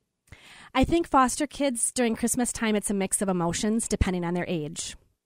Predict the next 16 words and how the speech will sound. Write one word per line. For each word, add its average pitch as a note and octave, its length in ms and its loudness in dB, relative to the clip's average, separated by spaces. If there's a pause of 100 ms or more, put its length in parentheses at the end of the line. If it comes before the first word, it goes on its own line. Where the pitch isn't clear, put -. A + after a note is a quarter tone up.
(840)
The A3 140 6
little C4+ 320 6
ones, A#3+ 560 2
um, F#3+ 260 0
oftentimes G#3 640 0
have G3+ 120 -2
not F#3+ 200 0
experienced G#3 1040 -2 (400)
the G3 180 4
joy G3+ 340 6
of G3 80 4
Santa G3+ 420 2
coming A3+ 280 2
to A#3 140 0
their A3+ 100 2
house, G#3+ 580 0